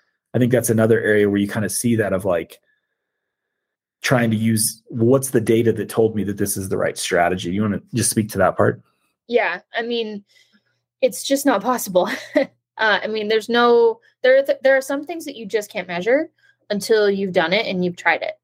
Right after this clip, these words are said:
Speaker 2: And then you can see if it worked or not with the data. But beforehand, you know, uh, the, the definition, the best definition of strategy that I've seen, at least in my opinion, is that it's an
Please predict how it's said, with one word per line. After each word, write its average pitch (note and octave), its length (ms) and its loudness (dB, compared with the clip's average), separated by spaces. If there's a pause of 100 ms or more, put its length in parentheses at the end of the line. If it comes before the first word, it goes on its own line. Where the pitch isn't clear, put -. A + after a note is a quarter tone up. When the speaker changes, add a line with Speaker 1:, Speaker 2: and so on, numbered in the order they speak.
Speaker 2:
And G3 140 0
then F3+ 140 0
you F3+ 80 -2
can F3 180 -4
see D#3+ 420 -6 (160)
if F3 160 -10
it D#3 220 -2 (240)
worked B3 240 0
or - 60 -8
not - 220 -6 (200)
with G#3+ 220 0
the F3+ 80 -2
data. C#3 440 -2
But G3 220 2
beforehand, G#3 680 0 (640)
you G3+ 80 -6
know, E3+ 340 0 (180)
uh, - 120 0 (520)
the, A3 460 4
the A3 100 -2
definition, A3 920 -2 (180)
the A3 80 -2
best B3 220 2
definition A3+ 580 -2
of F3+ 180 -8
strategy E3 680 -2
that - 120 -4
I've E3 200 0
seen, D#3 240 -12
at - 120 -10
least E3+ 240 -8
in E3+ 80 -16
my F3+ 140 2
opinion, D#3 560 -6 (320)
is F3+ 120 -10
that E3 180 0
it's F3+ 180 0
an D#3+ 180 -12